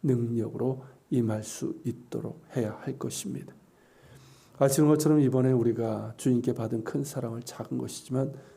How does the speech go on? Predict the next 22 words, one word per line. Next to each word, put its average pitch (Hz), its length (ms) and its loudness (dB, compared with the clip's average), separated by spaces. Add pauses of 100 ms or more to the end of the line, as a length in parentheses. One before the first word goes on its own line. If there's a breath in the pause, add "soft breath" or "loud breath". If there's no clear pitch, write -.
(160 loud breath)
우크라이나 123 560 2
난민들을 107 720 -4
구하는 104 420 -6
데 - 100 -12
흘려보냈습니다. 123 1160 -8 (920 soft breath)
그것이 147 340 6
주님의 160 320 6
손에 165 300 4
들여져 - 440 -6
크신 131 440 -2
은혜와 113 380 -2
능력으로 110 720 -6
채워지고 - 760 -10 (540 soft breath)
그래서 139 300 6 (200)
고통과 151 440 4
슬픔 190 400 2
가운데 127 360 4
있는 120 440 2
이들에게 - 560 -8 (400 soft breath)
희망과 117 580 -2
용기를 117 400 -8
주고 - 320 -16